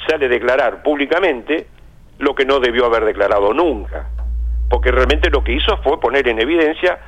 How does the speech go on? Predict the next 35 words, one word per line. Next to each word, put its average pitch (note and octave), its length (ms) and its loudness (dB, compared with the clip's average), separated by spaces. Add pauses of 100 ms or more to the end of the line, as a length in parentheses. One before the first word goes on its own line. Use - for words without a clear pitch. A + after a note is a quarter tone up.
(600)
no - 140 0
digo F#3+ 240 2
falta A#2 280 0
de G#2 100 2
conocimiento, A2 840 0 (220)
pero B2 200 2
por C3 100 2
lo B2+ 80 2
menos C#3 240 2 (160)
falta C3+ 340 -2
de B2 80 -8
interpretación G#2+ 640 -2
de A2 100 0
la G2+ 120 2
realidad F2+ 540 -2 (200)
que F#2 120 -4
vive F2 200 -2
la E2 80 2
provincia D#2+ 360 -8
de D#2 60 -4
La C#2+ 80 -4
Pampa. - 420 -10 (500)
Los A#2+ 140 0
médicos, E3 500 0 (1080)
los F2+ 120 -2
médicos, - 420 -6
el C#3+ 140 2
equipo F#3 260 -2
de D#3+ 100 0
salud D#3 320 0 (760)
se - 80 -2
enferma, A2+ 480 0 (500)
como F#2 200 -6
cualquier G#2 500 -2
ciudadano, G#2 600 0